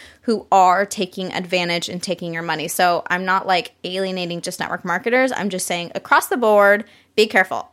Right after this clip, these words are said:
Okay, now Mama Shanae is done. <laughs> So last part of this episode, I wanted to touch on supplements and, like, the sponsorship side of supplements because it's very similar to network marketing. And, um,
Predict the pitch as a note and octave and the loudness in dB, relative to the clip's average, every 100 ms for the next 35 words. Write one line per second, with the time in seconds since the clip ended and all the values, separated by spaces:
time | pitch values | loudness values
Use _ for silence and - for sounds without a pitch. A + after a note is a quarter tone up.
0 | _ - G3+ - - - G3 F3 C#3+ - | _ -8 -4 -4 -6 -10 -4 -2 -4 -4
1 | F3+ F3+ G3+ - F3+ F3 G3 G3 F3 - | -4 -4 -6 -6 -6 -4 -4 -2 -4 -2
2 | - D#4 C4+ C#4+ D4+ - G#4 C#5+ C#5 G4+ | 0 0 2 2 0 -2 -2 0 -2 -4
3 | - C4 B3+ B3 G#3 G#3+ C4 D4 B3+ B3 | 0 6 6 6 4 4 6 4 4 4
4 | G#3+ G#3+ - F3 F#3 - F3+ F3+ - F#3 | 2 0 0 -4 -4 -2 0 0 0 -2
5 | F#3 G#3 A#3 A#3 F#3+ - F3+ F3+ - - | -2 0 0 0 -4 -2 -4 -4 -8 0
6 | E3+ - B3 D4 E4 G#4 A4 - G3 F#3 | 0 2 0 2 2 2 0 -4 -4 -2
7 | F3 E3+ - F#3+ E3+ - - G3 G3+ G#3+ | -2 -4 -4 -2 -2 -4 -2 0 0 -2
8 | G3+ F#3+ F3+ - E3 D#3+ E3+ D#3+ E3 G#3+ | -4 -6 -6 -4 -4 -2 -6 -6 -4 -2
9 | B3 - G#3+ F#3 F#3 F3 - - - G3+ | -2 -4 -2 -2 -2 -8 -12 -20 -16 -2
10 | A3 C4+ E4 E4 - F#3+ F#3+ F3 E3+ - | 2 4 4 0 -2 -4 -2 -2 -4 -6
11 | E3 - - E3+ E3 E3 A#3 C4+ C#4+ C4+ | -8 -10 -8 -4 -4 -4 -2 0 0 -2
12 | - G3 F#3 F3+ F3+ F3 - F#3 F3 E3 | -4 -4 -2 -2 -4 -6 -6 -4 -4 -4
13 | D#3+ E3+ G#3 | -6 -8 -14